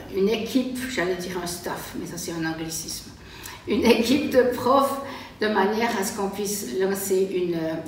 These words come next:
une étude pilote. Et évidemment que les, les, euh, la structure, le comité de l'association nationale sont à disposition pour discuter avec le ministère et lancer quelque chose.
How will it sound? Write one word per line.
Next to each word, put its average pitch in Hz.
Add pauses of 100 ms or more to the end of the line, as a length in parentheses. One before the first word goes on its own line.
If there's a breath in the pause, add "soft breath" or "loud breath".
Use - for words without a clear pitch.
une 180
étude -
pilote. 160
Et 139
évidemment 160 (380 loud breath)
que 190
les, 165
les, 143
euh, -
la 147
structure, 208
le 170
comité 180
de 170
l'association 160
nationale 160 (420 loud breath)
sont 202
à 170
disposition 170 (100)
pour 170
discuter 180
avec 175
le 170
ministère 160
et -
lancer 180
quelque 175
chose. 135